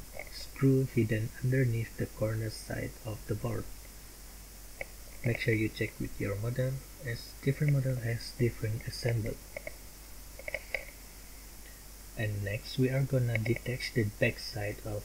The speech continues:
the board. Again, I'm using my phone toolkit here and just sliding between the panel to unclip the board, which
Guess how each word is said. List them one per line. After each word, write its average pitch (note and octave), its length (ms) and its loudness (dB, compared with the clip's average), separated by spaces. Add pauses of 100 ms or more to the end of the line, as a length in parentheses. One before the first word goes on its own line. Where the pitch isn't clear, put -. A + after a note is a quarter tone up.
the A2+ 140 0
board. A2+ 260 -2 (680)
Again, A#2 320 0 (800)
I'm B2 140 2
using B2 400 4
my A2+ 180 2
phone D3 480 0
toolkit B2 480 0 (400)
here A2 320 2 (460)
and A2+ 140 0
just - 260 -2
sliding A2 560 2 (540)
between A#2 500 4
the A#2 80 -2 (160)
panel G#2+ 320 2 (420)
to A#2 220 2
unclip B2 480 0 (120)
the - 80 0 (120)
board, G#2 260 0 (1300)
which A2 340 0